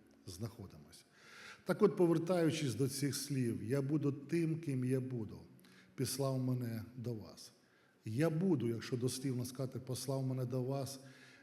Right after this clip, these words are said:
виглядає подібним чином: «Той, хто є, послав мене до вас». Що це означало?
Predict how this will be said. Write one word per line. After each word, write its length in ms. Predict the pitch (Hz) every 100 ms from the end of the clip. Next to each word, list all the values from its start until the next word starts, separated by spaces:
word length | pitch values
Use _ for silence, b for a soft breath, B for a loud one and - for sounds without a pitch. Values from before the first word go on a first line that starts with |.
| -
виглядає 600 | 127 120 131 151 156 139 - - -
подібним 500 | 131 139 139 143 135
чином: 420 | - 156 143 131
«Той, 260 | - 156 151
хто 260 | - 143
є, 320 | 123 135 143
послав 600 | 135 113 - - 123 120
мене 400 | 120 123 123 117 113 B B B
до 140 | 113 135
вас». 400 | 117 - - - B B B B
Що 180 | - 269
це 140 | -
означало? 760 | 170 117 151 - 147 117 101 -